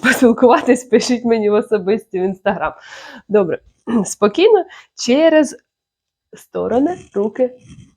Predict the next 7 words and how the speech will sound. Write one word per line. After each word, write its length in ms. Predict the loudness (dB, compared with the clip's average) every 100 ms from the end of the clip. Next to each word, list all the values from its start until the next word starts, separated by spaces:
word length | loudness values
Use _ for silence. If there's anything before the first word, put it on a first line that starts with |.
| _ _
вдих 480 | -4 0 -2 -4 -16 _ _
і 240 | -4 -2 0
видих. 440 | 0 -2 -4 -12 -20 _ _ _ _ _ _ -20 _
Вбік, 500 | -8 -6 -6 -4 -4
вдих 480 | -2 0 -2 -6 -20 _ -20 -20 -20 -20 -20 _ _ _ _ -20 -20 -20 _
і 120 | 0
видих. 260 | 0 -2